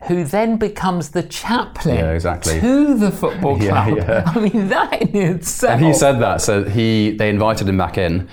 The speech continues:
Speaker 2: and he said, "Look, you know I've been banned. Like, <laughs> you know my history." And they said, "Yeah, we know your history." And they said, "We need people like you to show that the other guys that there's the opportunity to change." And actually,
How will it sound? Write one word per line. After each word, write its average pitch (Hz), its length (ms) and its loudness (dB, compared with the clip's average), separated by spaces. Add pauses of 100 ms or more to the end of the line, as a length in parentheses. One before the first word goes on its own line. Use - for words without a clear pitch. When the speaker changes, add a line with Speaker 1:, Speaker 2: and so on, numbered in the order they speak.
(260)
Speaker 2:
and 98 80 -2
he 90 60 0
said, 87 240 -2
"Look, 82 340 -2
you 92 100 0
know 92 200 0
I've 82 120 -2
been 82 180 -2
banned. 78 380 -2 (480)
Like, 82 240 -2 (160)
<laughs> - 140 -18
you 156 680 0
know 117 140 2
my 104 120 0
history." 101 280 -2
And 87 100 -2
they 82 40 -2
said, 80 220 -2
"Yeah, 80 160 0
we 85 160 -2
know 80 120 -2
your 80 180 -2
history." 76 420 -4 (360)
And 98 100 0
they 104 120 0
said, 85 380 -2
"We 101 240 0
need 98 280 0
people 85 260 -4
like 78 240 -6
you 80 300 -2 (340)
to - 80 -4
show 90 260 -4
that 80 140 -6
the 92 140 -2
other 90 140 -2
guys 80 420 -4
that - 140 -10
there's 80 300 -4 (340)
the 98 120 -2
opportunity 85 420 -4
to - 60 -12
change." 85 480 -6 (680)
And 101 80 -2
actually, 90 760 -2